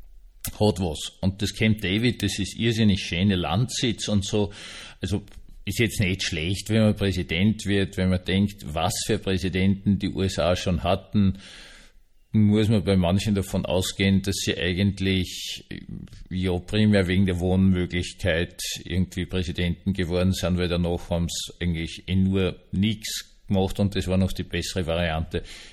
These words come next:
im Unterschied zu denen, die nur Blödsinn gebaut haben. Nun, äh, es gibt Google. Und wenn man so googelt und sich Sachen so anschaut, da kommt man auf alle möglichen ganz tollen Dinge drauf.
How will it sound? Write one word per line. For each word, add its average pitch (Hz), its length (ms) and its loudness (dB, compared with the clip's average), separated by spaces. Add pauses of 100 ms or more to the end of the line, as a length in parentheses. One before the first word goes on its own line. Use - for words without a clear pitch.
im 101 180 0
Unterschied 95 500 -4
zu 95 100 -8
denen, 82 340 -6 (400)
die 95 260 -4 (160)
nur 101 280 0 (200)
Blödsinn 113 400 2
gebaut - 420 -6
haben. 71 160 -4 (440)
Nun, 156 260 2 (260)
äh, 123 220 -2 (340)
es - 160 -4
gibt - 220 -4
Google. 113 360 0 (240)
Und 151 440 2
wenn 127 180 2
man 135 120 6
so 123 160 2
googelt 165 560 4
und 135 180 2
sich 123 180 0
Sachen 117 320 2
so - 140 -2
anschaut, 139 460 0
da 113 40 -6
kommt 120 240 0
man 117 80 2
auf - 160 -2
alle 135 200 4
möglichen 117 460 2
ganz 107 280 2
tollen 113 380 4
Dinge 131 320 2
drauf. 87 420 2